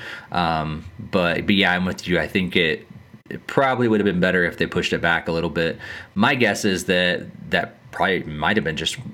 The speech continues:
the one that's, that was the furthest along, because they, he probably started working on it before.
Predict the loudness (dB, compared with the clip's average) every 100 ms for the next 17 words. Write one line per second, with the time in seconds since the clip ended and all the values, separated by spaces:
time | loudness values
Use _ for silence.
0 | -10 -6 -2 -2 -2 -6 -6 -6 -4 -4
1 | -2 -2 -2 -4 0 0 0 -6 -8 -4
2 | -2 0 -2 0 2 2 2 0 -4 -6
3 | -2 0 0 0 -2 -2 -2 -4 -4 -4
4 | -4 -6 -6 -8 -6 -4 -2 -2 -2